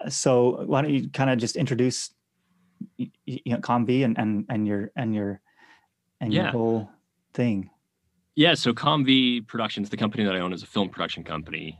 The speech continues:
Speaker 2: Um, we specialize in kinda two different elements. One element are, um, commercials, and the other element is feature films. But in the end, the goal behind all of it is to inspire action.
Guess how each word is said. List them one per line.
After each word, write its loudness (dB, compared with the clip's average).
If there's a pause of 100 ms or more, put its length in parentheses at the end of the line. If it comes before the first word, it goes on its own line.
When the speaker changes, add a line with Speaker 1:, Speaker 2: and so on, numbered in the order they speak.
Speaker 2:
Um, -8
we -4
specialize -2
in -14
kinda -10
two -8
different -8
elements. -8
One -4
element -4
are, -4
um, -14
commercials, -6
and -8
the -6
other -6
element -6 (120)
is -8
feature 0
films. -8 (720)
But 0
in 2
the 8
end, 8
the 6
goal 4
behind -4
all -2
of -10
it -8
is -10
to -12
inspire -8
action. -12